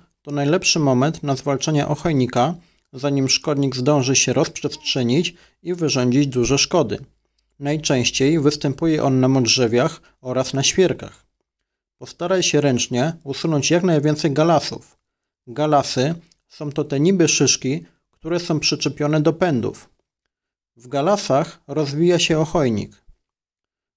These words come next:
Wycinaj bądź odrywaj galasy z drzewa przed wykluciem się larw. Po zebraniu galasów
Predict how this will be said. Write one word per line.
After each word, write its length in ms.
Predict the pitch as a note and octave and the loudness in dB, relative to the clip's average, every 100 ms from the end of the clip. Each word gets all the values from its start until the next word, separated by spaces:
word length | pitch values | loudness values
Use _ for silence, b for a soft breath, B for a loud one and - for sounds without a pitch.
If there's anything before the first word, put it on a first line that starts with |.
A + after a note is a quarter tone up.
| B2 | -10
Wycinaj 760 | B2+ D3+ G3 D#3+ B2 D3 E3+ D#3+ | -6 -2 0 2 2 2 -2 -8
bądź 360 | B2 E3 F3+ | -4 -2 -2
odrywaj 460 | - C3+ D3+ E3 D#3 | -2 0 2 2 2
galasy 420 | C3+ C#3+ D#3 - | 2 2 0 -2
z 100 | C3 | -4
drzewa 560 | C3 B2 C3+ A#2+ B2+ E3+ b b b _ | -2 2 2 4 2 -2 b b b _
przed 280 | - - F3+ | -14 -6 -2
wykluciem 500 | E3 E3 D#3+ D#3+ E3 | 0 0 0 0 -2
się 140 | - E3+ | 0 2
larw. 440 | E3+ A#2 - - _ _ _ _ _ _ _ | 4 2 -2 -14 _ _ _ _ _ _ _
Po 120 | D#3 | -8
zebraniu 440 | F3 E3+ D#3 D3+ C#3 | -2 2 2 2 2
galasów 640 | C#3 C3 A#2+ C3+ D3+ E3 | 4 4 2 -2 -2 -4